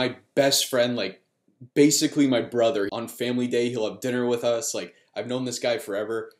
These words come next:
And when I started opening up, he was like, "I never knew any of that." And, like, he just, like, broke down. He was like, "I wish I, you know,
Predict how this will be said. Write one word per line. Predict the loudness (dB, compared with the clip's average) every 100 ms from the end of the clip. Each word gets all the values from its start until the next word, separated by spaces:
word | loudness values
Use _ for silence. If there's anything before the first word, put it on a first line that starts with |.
| _ _
And | -10 -4
when | -2 0 -2 -6 -8
I |
started | -6 -2 0
opening | 0 -2 -6 -6
up, | -10 -8
he | -8
was | -6 -6
like, | -8 -10 -18 _ _
"I | -12 -10
never | -8 -6 -4 -2 -4
knew | -6 -6 -6 -6
any | -8 -10 -10
of | -12 -16
that." | -20 -20 _ _ _ _ _ _ _ _ -12
And, | -8
like, | -8 -8
he | -10
just, | -6 -4
like, | -4 -6 -8
broke | -4 -2 -2 -6
down. | -8 -8
He | -10
was | -8
like, | -6
"I | -6
wish | -4 -2 -2
I, | -4
you | -6 -8
know, | -12 -12